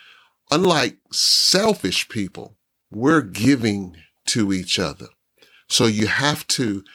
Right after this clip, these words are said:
sacrifice to be selfless. And I understand this, all sacrifices are not the same, 'cause each couple dynamic or each relationship dynamic is different.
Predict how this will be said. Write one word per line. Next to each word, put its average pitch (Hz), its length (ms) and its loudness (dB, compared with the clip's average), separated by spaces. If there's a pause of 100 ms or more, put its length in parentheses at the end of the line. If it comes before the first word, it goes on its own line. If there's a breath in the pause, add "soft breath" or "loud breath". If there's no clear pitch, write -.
(140 soft breath)
sacrifice 104 1200 -2
to 101 120 -6
be 90 140 -10
selfless. - 880 -6 (880 loud breath)
And 135 160 4
I 143 140 4
understand 165 500 2
this, 143 280 2
all 190 280 0
sacrifices 110 1160 0
are 110 80 -2
not 117 260 0
the 120 100 -6
same, 123 460 0 (520 soft breath)
'cause 127 280 2
each 147 340 0 (140)
couple 143 640 0 (540)
dynamic 107 720 2
or 92 140 0
each 147 300 -2
relationship 120 840 0
dynamic 104 640 -2
is 135 220 -2
different. - 560 -2